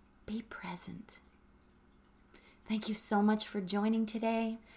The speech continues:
I really appreciate every single one of you.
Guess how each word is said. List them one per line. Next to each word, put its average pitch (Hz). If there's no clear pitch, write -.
I 190
really 196
appreciate 180
every 175
single 185
one 180
of 180
you. 190